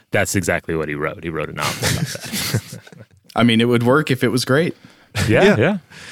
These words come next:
Speaker 3: Uh, that, that comes up, uh, uh, Thomas Lennon and, uh, Ben Garant from, uh, The State and Reno nine one one,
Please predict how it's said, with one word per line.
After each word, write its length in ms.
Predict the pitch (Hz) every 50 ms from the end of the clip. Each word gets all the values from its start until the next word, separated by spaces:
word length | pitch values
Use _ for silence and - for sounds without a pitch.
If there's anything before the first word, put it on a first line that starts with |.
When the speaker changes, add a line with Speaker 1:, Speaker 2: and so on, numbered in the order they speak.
| - - - -
Speaker 3:
Uh, 120 | - 147 143
that, 160 | 143 165 151
that 100 | 165 156
comes 220 | - 180 165 151 131
up, 220 | 147 135 - - - -
uh, 420 | 113 110 110 107 107 104 98 - - - - _ _ _ _ _ -
uh, 160 | 135 117 107
Thomas 420 | - - - 147 139 147 143 - 131
Lennon 500 | 120 120 120 120 123 123 123 123 123 - -
and, 320 | - 104 98 95 95 98
uh, 100 | 101 95
Ben 240 | 92 - 117 117 117
Garant 640 | 113 127 104 101 101 98 90 87 - - - - - -
from, 340 | _ - - 120 95 92 90
uh, 140 | 98 101 95
The 100 | 95 -
State 460 | - - - 123 107 98 101 - - -
and 220 | 107 101 95 92
Reno 200 | 98 104 101 101
nine 180 | 101 95 95 95
one 140 | 98 95 98
one, 280 | 101 101 98 98 95